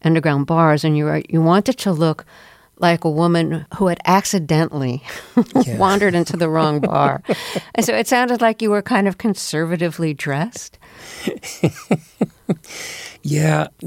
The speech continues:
Speaker 2: well, certainly compared to a lot of, uh, my fellow cross-dressers, 'cause, you know, everyone had a different style, and so much of it was so over the top.
Speaker 1: Mm-hmm.
Speaker 2: And I was like, you know, some, some executive secretary coming from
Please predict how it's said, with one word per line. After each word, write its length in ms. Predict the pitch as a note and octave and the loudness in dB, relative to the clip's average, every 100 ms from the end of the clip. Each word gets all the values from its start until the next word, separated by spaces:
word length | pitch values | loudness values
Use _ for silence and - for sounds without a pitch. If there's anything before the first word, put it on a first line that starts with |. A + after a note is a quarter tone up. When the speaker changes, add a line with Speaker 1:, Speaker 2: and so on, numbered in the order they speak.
| - - | -12 -2
Speaker 2:
well, 240 | D3+ B2+ | 0 0
certainly 460 | - E3+ F3 E3 B2+ | 2 2 4 2 2
compared 580 | C3+ A#2+ B2+ C#3 C3 | 0 -2 2 4 2
to 180 | - B2+ | 0 -2
a 40 | A#2+ | 0
lot 300 | A#2 B2 A#2+ | 0 0 -2
of, 180 | A2 - - - - - _ | -6 -14 -20 -20 -20 -20 _
uh, 360 | - B2+ A#2 A2+ - - | -4 -2 0 -2 -6 -4
my 200 | B2+ A#2+ | -2 0
fellow 320 | - B2+ A#2 | 2 2 2
cross-dressers, 760 | - B2+ A2 B2 G#2 G#2+ - | 0 -2 0 -2 -2 -4 -6
'cause, 260 | - A#2 - - | -6 -8 -8 -8
you 140 | - C3 | -4 -2
know, 60 | - | 0
everyone 400 | C3+ C3+ C#3+ B2 | 0 2 0 0
had 200 | A2+ B2+ | -2 -2
a 60 | A#2 | -2
different 360 | B2 A#2+ A2+ | -4 -6 -6
style, 540 | - - A#2+ B2+ A2 A2+ - | -6 -4 -2 0 -2 -2 -6
and 180 | A2+ - | -8 -6
so 240 | - - | -6 -4
much 260 | B2+ C3 C3 | -2 -2 -2
of 80 | B2 | -6
it 100 | - | -6
was 140 | A2+ | -6
so 240 | - A#2+ A2+ | -4 -4 -2
over 280 | B2 A2 A#2 | -4 -4 -6
the 100 | - | -10
top. 640 | - - A2+ A#2+ - - | -14 -10 -6 -6 -8 -4
Speaker 1:
Mm-hmm. 360 | F#3 F#3+ F#3+ G3 E3+ _ _ - | 2 2 4 0 -2 _ _ -2
Speaker 2:
And 180 | C3 B2 | 0 2
I 80 | B2 | 2
was 280 | C3+ A2 | 0 -2
like, 340 | A#2 G#2 G2+ - | 0 0 0 -6
you 100 | A2+ | -4
know, 280 | G#2+ G2 F#2 | 0 -2 -4
some, 340 | - A#2 G#2+ F#2+ - | -6 -4 -4 -6 -14
some 380 | - - A2+ G2+ - _ - | -12 -6 -4 -4 -10 _ -14
executive 560 | A2 A#2+ A2+ A2 G#2+ | -4 -2 0 -2 0
secretary 600 | - A#2+ C3 A2 G#2+ G2+ | 0 0 0 -2 -2 -2
coming 280 | G#2 - G#2+ D#4+ | -4 -4 2 2
from 120 | A#2 | 2